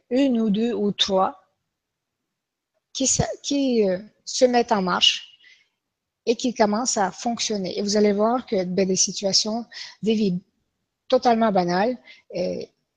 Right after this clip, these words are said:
ben, en fait, ils se transforment en quelque chose de, de réellement magique, quoi, dans votre vie. Et qui, et qui,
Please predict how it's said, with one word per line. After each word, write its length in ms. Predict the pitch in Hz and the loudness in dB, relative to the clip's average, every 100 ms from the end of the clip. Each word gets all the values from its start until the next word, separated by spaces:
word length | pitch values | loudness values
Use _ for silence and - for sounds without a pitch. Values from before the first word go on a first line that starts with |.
| 196 | _
ben, 160 | 196 175 | -6 -6
en 20 | |
fait, 180 | - 240 | -4 -6
ils 60 | 220 | -4
se 100 | - | -4
transforment 520 | 208 208 - 202 175 | -4 -2 -4 -4 -8
en 140 | 180 180 | -8 -8
quelque 180 | 190 - | -6 -4
chose 220 | 220 220 | -2 -2
de, 260 | 190 175 170 | 0 0 0
de 120 | 170 | 2
réellement 480 | 190 202 202 226 202 | 6 6 4 2 2
magique, 640 | 190 226 233 302 - - | 2 2 2 -2 -8 -18
quoi, 180 | - 185 | -10 -8
dans 140 | 175 180 | -6 -6
votre 260 | 185 185 | -6 -6
vie. 200 | 175 254 _ - - - - - - | -6 -8 _ -20 -14 -14 -14 -14 -6
Et 120 | 185 | -6
qui, 240 | - 202 - | -6 -10 -6
et 160 | 185 | -8
qui, 200 | 185 - | -8 -16